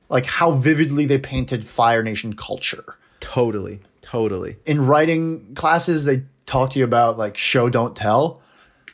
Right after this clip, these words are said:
Speaker 2: Mm.
Speaker 1: Masterful show, don't tell. The Avatar, <laughs> the Avatar movie was
Speaker 2: <laughs>
Speaker 1: ten out of ten tell, zero show.
Speaker 2: Yeah, yeah.
Speaker 1: And even when
Speaker 2: Yeah.
Speaker 1: they sh-,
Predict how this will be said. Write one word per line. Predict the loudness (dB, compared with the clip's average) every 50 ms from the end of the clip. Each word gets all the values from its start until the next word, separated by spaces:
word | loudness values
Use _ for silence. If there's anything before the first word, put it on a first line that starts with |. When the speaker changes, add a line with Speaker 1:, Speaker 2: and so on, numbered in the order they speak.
| -4
Speaker 2:
Mm. | 0 2 2 4 6 6 6
Speaker 1:
Masterful | 6 4 4 4 2 2 0 -2 -4 -4 -4 -4 -4 -4
show, | -2 -2 -2 -2 -2
don't | -4 -6 -8 -8
tell. | -8 -8 -8 -8 -12 -16 _ _ -4
The | 0 2 4 4 4
Avatar, | 4 2 2 2 0 2 2 4 4 6 4 4
<laughs> | 2 0 0 -2 -2 -2 -2 -2 -2 -2 0 0 0 0 -2 -6 -12 -12 -12 -12 -12 -12 -12 -12 -8 -2
the | 0 2 2
Avatar | 4 2 2 2 2 2 2
movie | 4 4 2 2 2 2 2 2 2 0
was | -2 0 2 4 4 4 4 0 -4 -12 _ _ _ _ _
Speaker 2:
<laughs> | _ _ _ _ _
Speaker 1:
ten | -4 -2 -2 -2 -2 -2 -6 -4 -2 0 2 4 4 6
out | 6 6
of | 4 4
ten | 4 4 4 4 4 2 0 -6 -10 -14 -20 -20 -20 _ _ _
tell, | -4 0 2 4 4 4 2 -2 -6 -10 -14 -12 -8 -4
zero | -2 0 2 4 4 6 4
show. | 4 2 2 2 4 4
Speaker 2:
Yeah, | 4 4 4 4
yeah. | 2 2 0 0 -2 -4 -6 -8 -6
Speaker 1:
And | -2 2
even | 2 4 4 4 4 4
when | 4 4
Speaker 2:
Yeah. | 4 4 4 2 -2 -6 -10 -14
Speaker 1:
they | -12 -8
sh-, | -4 -2 -4 -2 -2